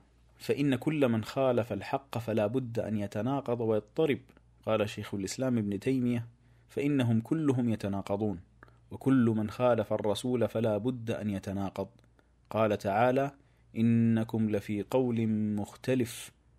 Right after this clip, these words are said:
يؤفك عنه من أفك". وقال: "ولو كان من عند غير الله لوجدوا فيه اختلافا كثيرا". قال ابن القيم: "فأقسم بذلك على أن الرادين لما بعث به رسوله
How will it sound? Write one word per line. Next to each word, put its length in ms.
يؤفك 580
عنه 380
من 280
أفك". 460
وقال: 440
"ولو 240
كان 420
من 180
عند 500
غير 360
الله 520
لوجدوا 580
فيه 320
اختلافا 880
كثيرا". 580
قال 240
ابن 160
القيم: 560
"فأقسم 580
بذلك 520
على 220
أن 320
الرادين 680
لما 360
بعث 360
به 380
رسوله 600